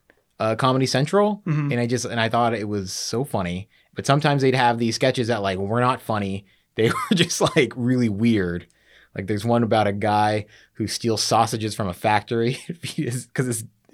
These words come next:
Speaker 1: he lives at home and takes care of his, like, old, s-, like,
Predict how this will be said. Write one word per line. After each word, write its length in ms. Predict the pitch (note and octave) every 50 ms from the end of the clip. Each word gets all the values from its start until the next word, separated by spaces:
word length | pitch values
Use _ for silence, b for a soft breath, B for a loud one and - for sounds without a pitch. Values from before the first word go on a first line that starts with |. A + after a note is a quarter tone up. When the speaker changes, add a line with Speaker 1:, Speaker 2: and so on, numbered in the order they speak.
| - - B B B B B B
Speaker 1:
he 80 | B B2
lives 180 | B2 B2+ C3 C#3
at 60 | B2
home 160 | A#2+ A#2+ A#2+
and 80 | A#2+ A#2+
takes 180 | B2 A#2 A#2 -
care 180 | B2 A#2+ A#2+
of 60 | A#2
his, 200 | A#2 A#2 A2+ A2
like, 240 | A2+ G#2+ G2+ G2 - - _ -
old, 420 | B2 A2+ A2+ A2+ A2+ A2+ A2+ A2+ b b b b b b
s-, 260 | - - - - - C3
like, 300 | A#2+ G#2+ G#2 - -